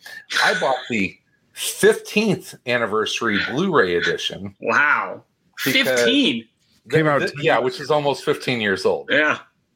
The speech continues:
Speaker 1: And so I bought it because of the special features, so I could watch some of the documentaries and, and backstory. Um, don't do that. <laughs> Just, just stream it.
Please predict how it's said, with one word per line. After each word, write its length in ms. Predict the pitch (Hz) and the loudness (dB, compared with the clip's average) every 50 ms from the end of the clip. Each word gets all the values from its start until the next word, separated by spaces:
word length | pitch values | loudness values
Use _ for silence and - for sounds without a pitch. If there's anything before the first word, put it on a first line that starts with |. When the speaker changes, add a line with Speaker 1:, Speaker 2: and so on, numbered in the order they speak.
| _ _ _ _ _ _ _ _ - | _ _ _ _ _ _ _ _ -4
Speaker 1:
And 220 | 123 127 120 104 | -4 -2 -2 -4
so 460 | - - 131 127 120 113 110 107 110 - - _ _ - | -4 -4 -2 0 0 0 0 -2 -6 -12 -20 _ _ -2
I 160 | 107 147 185 | 0 0 0
bought 340 | - 147 143 131 127 123 120 | 0 0 0 0 2 0 0
it 180 | 120 113 - 104 | -2 -4 -4 -8
because 380 | 113 110 - - 123 110 101 | -10 -6 2 4 4 4 4
of 160 | 113 104 85 | 2 -2 -2
the 60 | 87 85 | -6 -10
special 400 | - - - 135 117 - - 98 | -4 0 2 2 2 2 0 -4
features, 720 | 90 - - 131 135 131 - - - 104 92 90 85 82 - | -4 -4 -2 -2 -2 -2 -2 -2 -2 0 0 0 -2 -4 -6
so 200 | - - 95 95 | -4 -2 0 2
I 100 | 98 98 | 2 0
could 380 | 95 - - 98 95 92 92 - - - - - _ - | 0 -2 -2 -2 -2 -2 -6 -12 -18 -20 -20 -20 _ -4
watch 340 | 104 107 104 104 - - - | -2 0 0 0 -2 -4 -8
some 260 | - - 120 107 104 | -4 -2 -2 0 0
of 120 | 101 92 | 0 0
the 100 | 98 98 95 | -2 -2 -2
documentaries 1300 | 90 - - 95 95 - - 110 98 98 98 98 98 95 190 - 98 98 95 95 95 95 95 90 - - | -2 0 0 0 0 -2 -6 -4 0 0 0 2 0 0 0 2 2 2 0 0 0 -2 -2 -2 -2 -2
and, 200 | 95 92 95 92 - | -2 -2 -2 -2 -4
and 160 | 95 92 90 | -4 -2 2
backstory. 800 | - 92 90 87 - - - - - 101 101 104 107 107 101 - - - - - - - _ - | 4 4 4 4 0 -4 -12 -6 -2 0 2 2 2 2 0 -4 -10 -18 -18 -18 -20 -20 _ -2
Um, 500 | 107 110 110 107 98 92 90 85 80 78 - _ _ _ _ _ _ _ _ | 0 2 2 2 0 0 -2 -6 -8 -12 -18 _ _ _ _ _ _ _ _
don't 260 | - 123 117 113 - | 0 0 0 0 -4
do 160 | - 113 104 90 | -4 -4 0 2
that. 320 | 85 76 - - - - _ _ _ _ - | 2 2 2 0 -6 -14 _ _ _ _ -4
<laughs> 60 | - - - - - - - 784 807 807 1077 1077 1077 - - - - _ _ _ _ | -2 -2 0 0 -2 -2 -2 -2 0 0 0 0 -2 -4 -6 -10 -14 _ _ _ _
Just, 200 | - 165 151 - - - _ _ _ _ - - - _ - - - 120 - - | 2 2 2 2 0 -8 _ _ _ _ -20 -20 -20 _ -18 -16 -16 -16 -4 -2
just 180 | 151 151 - | 0 0 0
stream 340 | - - - 117 98 90 90 | 0 0 0 0 2 2 0
it. 200 | 92 90 92 - | -2 -2 -4 -8